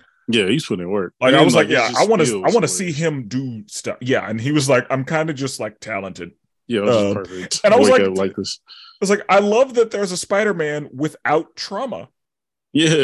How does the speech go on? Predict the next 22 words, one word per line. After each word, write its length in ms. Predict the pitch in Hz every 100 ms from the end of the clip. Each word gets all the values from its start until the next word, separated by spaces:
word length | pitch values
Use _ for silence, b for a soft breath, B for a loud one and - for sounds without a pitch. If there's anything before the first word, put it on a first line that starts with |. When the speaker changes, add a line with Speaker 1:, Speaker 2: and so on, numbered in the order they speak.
| 110
Speaker 1:
<laughs> 40 |
like, 300 | 104 123 202 135
facts. 420 | 160 135 104 -
Like, 140 | 107 101
you 80 |
didn't 180 | 120 123
go 140 | 120 120
through 160 | 117
some 360 | 104 113 101 90
wild 420 | 95 101 104 107 123 _ b b
Batman 420 | - 110 123 117 110
level 180 | 104
s-, 200 | 101 - _
trauma. 360 | - 117 101 95 _ b b
Speaker 2:
Yeah, 260 | 269 196 107
he, 160 | 156 -
yeah, 200 | 185 131
he 80 | 143
was 180 | 196 202
Speaker 1:
Uh, 40 | -
Speaker 2:
like, 100 | -
"I, 360 | 151 160 170